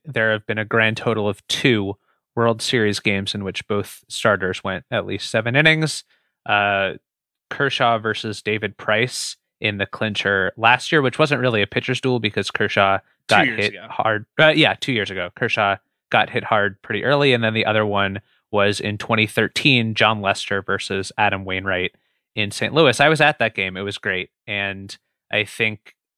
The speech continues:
Speaker 1: Ben, you're completely right that the aesthetics of this kind of decision matter because the World Series and baseball writ large is a story, and we want our <laughs> heroes to be, to be the ones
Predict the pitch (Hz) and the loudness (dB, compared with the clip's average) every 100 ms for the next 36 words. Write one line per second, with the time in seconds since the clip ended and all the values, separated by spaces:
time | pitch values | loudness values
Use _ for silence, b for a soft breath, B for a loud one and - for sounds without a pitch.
0 | _ 131 - 135 123 120 120 131 110 107 | _ -4 0 2 0 -4 -6 -6 -4 -4
1 | 92 95 95 _ - _ - 101 92 92 | -2 -2 -4 _ -20 _ -6 -4 -2 -4
2 | - _ _ _ _ _ 120 113 107 107 | -8 _ _ _ _ _ -6 -2 0 -2
3 | - 110 - 117 120 - - - 107 110 | -4 -4 0 2 2 -2 -8 -6 -4 -2
4 | 110 - - 113 110 110 104 - - _ | -2 -4 -2 0 2 2 0 -6 -12 _
5 | _ _ _ _ _ _ - 131 120 180 | _ _ _ _ _ _ -10 -8 0 2
6 | 170 120 139 202 135 120 139 131 117 - | 2 4 4 4 2 -2 -2 -2 -4 -12
7 | _ _ _ - 127 120 151 147 - 143 | _ _ _ -8 -6 -2 -2 -2 -2 0
8 | 143 110 104 110 113 123 104 101 101 104 | 0 -2 -2 -2 0 0 2 2 2 2
9 | 104 101 - - - 117 95 92 90 101 | 2 -2 -4 -4 2 2 4 2 0 -2
10 | 98 98 95 107 104 _ _ _ 107 113 | -4 -4 0 2 2 _ _ _ 4 4
11 | - 127 135 120 113 - 113 113 117 107 | 4 2 4 2 -2 -6 -2 2 4 4
12 | 107 110 _ _ _ _ _ _ - 139 | 2 0 _ _ _ _ _ _ -4 0
13 | 147 131 117 123 139 - - | 2 2 2 0 0 -6 -10